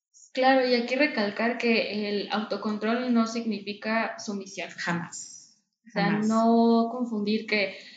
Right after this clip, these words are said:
Speaker 1: por querer ver bien a la otra persona, yo tengo que dejar de sentir, dejar de expresar y dejar de decir lo que me molesta, ¿no? En este caso.
Speaker 2: Exacto. Eh, recordemos un poco las virtudes cardinales, ¿no? Una de las virtudes cardinales más importantes es la prudencia.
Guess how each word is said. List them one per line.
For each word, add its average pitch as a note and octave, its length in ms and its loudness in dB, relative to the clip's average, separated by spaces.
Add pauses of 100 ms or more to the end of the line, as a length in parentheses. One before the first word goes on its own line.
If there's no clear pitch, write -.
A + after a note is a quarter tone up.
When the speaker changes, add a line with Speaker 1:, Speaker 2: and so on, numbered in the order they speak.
(160)
Speaker 1:
por A3 260 4
querer A3 360 4
ver A3 320 4
bien G#3 240 0
a G3 60 -2
la F#3 140 0
otra G3+ 180 -6
persona, C4 440 -6
yo A3+ 140 -2
tengo A3 280 -4
que G#3+ 100 -12
dejar G#3 340 -10
de G#3 100 -10
sentir, B3 560 -4
dejar G3+ 320 -6
de G3+ 120 -4
expresar B3+ 680 -4
y G#3+ 340 0
dejar G#3+ 380 -2
de A3 140 0
decir G#3 300 -8
lo A3 120 -6
que A3+ 100 -8
me G3+ 140 -4
molesta, G3+ 580 0
¿no? G#3 280 -2
En A#3 160 4
este G3 300 -2
caso. G3+ 220 0
Speaker 2:
Exacto. G#3 560 2
Eh, F#3+ 160 4
recordemos G3 640 4
un A3+ 140 4
poco G#3 240 2
las F#3+ 240 2
virtudes F#3 500 -4
cardinales, E3+ 920 -4
¿no? E3+ 160 -6
Una F#3 200 2
de G3 80 2
las F3+ 200 -2
virtudes F3 380 -4
cardinales F3+ 600 -4
más F3 220 -4
importantes F3 640 -8
es F3 120 -4
la F3 140 2
prudencia. E3 680 -8